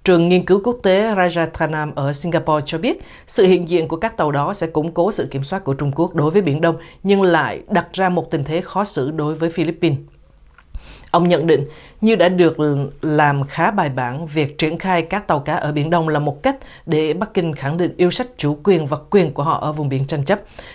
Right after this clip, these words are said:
Các ngư dân được xem là tai mắt của quân đội Trung Quốc với mục đích khẳng định chủ quyền và quyền của Trung Quốc. Điều này thực sự đặt Manila vào tình thế khó xử.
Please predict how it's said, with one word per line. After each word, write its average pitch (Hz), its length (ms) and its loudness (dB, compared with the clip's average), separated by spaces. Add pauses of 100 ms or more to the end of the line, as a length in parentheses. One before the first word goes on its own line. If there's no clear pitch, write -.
Các 269 160 2
ngư 220 60 6
dân 175 300 4
được 147 160 2
xem 160 240 -4
là 147 180 0
tai 175 260 -2
mắt 233 240 -4
của 160 160 -2
quân 156 140 -4
đội 139 160 0
Trung 151 160 -2
Quốc 269 180 2 (240)
với 202 140 2
mục 220 180 0
đích 247 140 -2 (100)
khẳng 165 200 -4
định 190 200 0
chủ 147 200 -4
quyền 139 300 0
và 139 240 -2 (100)
quyền 147 280 2
của 135 120 -6
Trung 139 240 -8
Quốc. 196 180 0 (360)
Điều 175 160 4
này 156 200 2
thực 165 160 -2
sự - 180 -2
đặt 151 220 -2
Manila 156 420 0
vào 143 180 0
tình 139 180 0
thế 156 140 -2
khó - 180 -2
xử. 147 340 -2